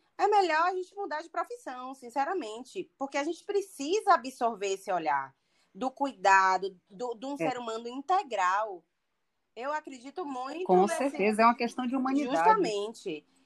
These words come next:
Speaker 1: E, e a gente precisa abraçar essa ideia de, de não só ficar baseado em manuais do que é normal e do que é patológico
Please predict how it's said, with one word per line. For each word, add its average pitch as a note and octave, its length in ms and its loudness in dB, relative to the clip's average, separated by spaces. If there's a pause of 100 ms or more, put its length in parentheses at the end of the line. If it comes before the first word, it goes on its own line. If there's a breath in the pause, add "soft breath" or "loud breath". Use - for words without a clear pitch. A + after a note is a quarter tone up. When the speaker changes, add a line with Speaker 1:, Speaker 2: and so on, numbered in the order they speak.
(240)
Speaker 1:
E, A#3 1200 -8
e F#3+ 40 -2
a A#3 80 0
gente C#4+ 200 -12
precisa D#4+ 420 4
abraçar B3 640 8
essa F#3+ 240 -4
ideia D#3 560 -10
de, G3 400 -14
de G3+ 160 -14
não A#3+ 220 -4
só A#3 240 2
ficar - 220 -4
baseado F#3+ 440 -2
em F#3 80 -6
manuais F#3 800 -6
do G3 140 -10
que G#3+ 100 -8
é G3 60 -4
normal F#3 460 -4
e G3 40 -10
do G#3 80 -20
que - 80 -14
é G#3 60 -8
patológico G#3 1000 -4